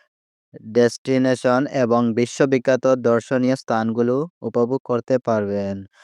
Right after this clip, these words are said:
বুর্জ খলিফা থেকে শুরু করে ব্র-, মরুভূমির সাফারি, এ সবই এখন আপনার হাতের নাগালে।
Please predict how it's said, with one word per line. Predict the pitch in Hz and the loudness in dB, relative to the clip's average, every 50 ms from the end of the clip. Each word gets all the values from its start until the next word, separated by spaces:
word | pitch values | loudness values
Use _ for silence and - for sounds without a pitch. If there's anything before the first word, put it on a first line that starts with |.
| - _ _ _ - | -20 _ _ _ 0
বুর্জ | 117 117 123 127 - - | 2 4 4 4 2 2
খলিফা | - 131 123 123 123 127 123 | 2 2 2 4 2 0 0
থেকে | - 127 117 127 127 | 0 0 0 0 0
শুরু | - - 117 113 120 120 | 0 0 0 2 2 2
করে | - 131 127 127 123 | 4 4 4 4 2
ব্র-, | 113 110 117 117 117 117 | 2 2 0 0 2 2
মরুভূমির | 120 120 113 113 117 120 127 123 123 127 127 120 | 2 2 2 2 2 2 2 2 2 2 2 0
সাফারি, | - - 113 110 - 127 127 123 131 127 | -2 -4 -4 -2 0 0 2 2 2 2
এ | 73 - - | 0 -4 -6
সবই | 117 - - 113 110 113 127 127 135 110 - | -6 -4 -2 -2 0 2 2 2 2 2 0
এখন | 117 113 - - 123 127 139 151 - - - _ _ - | -2 -2 0 0 0 0 0 -2 -6 -12 -20 _ _ -10
আপনার | 110 - _ - 127 127 127 | -10 -8 _ -2 -2 -2 -2
হাতের | 117 - 120 113 - 135 131 131 131 | -2 -4 -4 -2 2 2 2 4 4
নাগালে। | 131 127 117 110 104 107 101 101 101 98 | 2 2 0 0 0 0 0 0 -2 -4